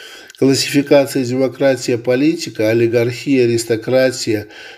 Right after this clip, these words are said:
тирания, монархия вовсе не являются открытием Аристотеля и Платона, а была в античной литературе настолько общим местом, что невозможно даже установить ее авторство.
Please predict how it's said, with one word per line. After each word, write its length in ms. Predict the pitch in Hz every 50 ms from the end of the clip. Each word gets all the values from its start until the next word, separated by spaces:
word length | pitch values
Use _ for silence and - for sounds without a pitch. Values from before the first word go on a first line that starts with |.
| _
тирания, 540 | - - - 135 127 120 120 123 127 127 120
монархия 640 | 113 110 110 117 135 156 175 175 170 - - 170
вовсе 380 | 170 175 180 180 180 180 - 165
не 80 | 160 165
являются 580 | 170 170 175 175 165 127 117 110 110 120 113
открытием 720 | 110 107 - - 135 131 120 - - 120 117 117 117 110
Аристотеля 920 | 107 110 120 120 113 - - - 160 156 156 - 143 123 120 123 120 120 - - - - _
и 100 | - 127
Платона, 800 | 120 117 135 135 135 131 131 - 135 123 110 98 87 85 85 - - - - - - - - - _
а 160 | - - 107
была 320 | 113 117 127 135 139 143 131
в 80 | 123
античной 560 | 120 120 120 123 120 - 139 123 - - 127 117
литературе 640 | 117 117 117 - - 120 123 123 120 - 143 131 120
настолько 560 | 117 120 117 117 - 143 139 131 117 - 117
общим 400 | 123 117 117 - - 110 101 110
местом, 380 | 135 165 180 170 - - 127 117
что 180 | - - 113
невозможно 640 | 113 120 123 127 120 120 180 175 180 180 165 165 151
даже 260 | 143 147 139 143 151
установить 640 | 139 - - - 123 120 127 123 127 135 131 131 -
ее 180 | 131 131 131 -
авторство. 760 | 113 113 113 104 95 - - 87 - - - - 80 76 76